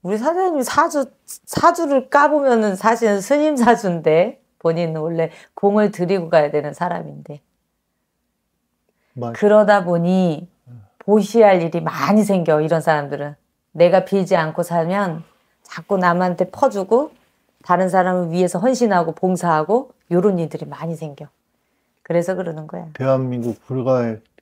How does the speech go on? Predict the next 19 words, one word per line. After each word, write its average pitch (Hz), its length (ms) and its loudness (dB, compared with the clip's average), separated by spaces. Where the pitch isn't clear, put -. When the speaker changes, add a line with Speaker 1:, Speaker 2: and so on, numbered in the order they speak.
Speaker 2:
그 - 200 -8
큰 185 240 -4
스님들이 127 720 -4
Speaker 1:
응. 160 240 -6
Speaker 2:
말씀만 120 520 -4
드려-, 120 260 -4
드려도 117 340 -6
다 113 260 -6
아실 120 340 -8
스님들인데 120 840 -6
그 - 160 -10
스님들이 123 680 -8
Speaker 1:
응. 156 220 -8
Speaker 2:
"너는 117 540 -4
지금 117 760 -8
문 123 280 -6
밖을 120 340 -2
나서서 113 640 -4
Speaker 1:
응. 147 180 -12